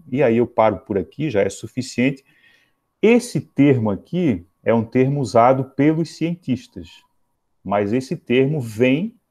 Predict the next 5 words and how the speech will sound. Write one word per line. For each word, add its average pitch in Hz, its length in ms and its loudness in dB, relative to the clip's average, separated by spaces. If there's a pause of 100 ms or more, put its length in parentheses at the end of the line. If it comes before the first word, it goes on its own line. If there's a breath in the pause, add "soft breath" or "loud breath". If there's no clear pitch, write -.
(560)
de 104 360 0
um 151 100 -2
contexto 135 800 -2
de 135 140 -8
guerra. 98 440 -2